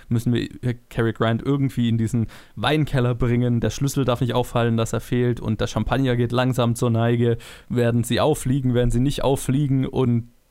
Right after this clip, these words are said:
sie fliegen ja irgendwie auf, also es endet ja gar nicht mal so geil. Und das fand ich ein, ein fabelhaftes Andrehen von der, von der Spannungsschraube bis, bis zum letzten Moment, wo es ja unangenehm weiter dann geht.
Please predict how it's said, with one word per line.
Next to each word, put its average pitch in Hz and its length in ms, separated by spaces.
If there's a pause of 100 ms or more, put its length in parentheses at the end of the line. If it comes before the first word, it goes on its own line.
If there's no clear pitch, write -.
sie 170 280
fliegen 190 360
ja 131 200
irgendwie 127 500
auf, 110 320
also 113 220
es - 100
endet 151 320
ja 120 160
gar 113 180
nicht 160 140
mal 135 160
so 139 140
geil. 107 260 (440)
Und 117 560
das 120 140
fand 117 200
ich - 200
ein, 110 380
ein - 340
fabelhaftes 117 760
Andrehen 113 440
von 110 160
der, 110 240
von 113 160
der 110 100
Spannungsschraube 110 880 (600)
bis, - 240
bis - 240
zum 214 120
letzten 208 300
Moment, 110 440
wo 120 120
es - 200
ja 107 300 (260)
unangenehm 110 440
weiter 120 240
dann 107 160
geht. 113 240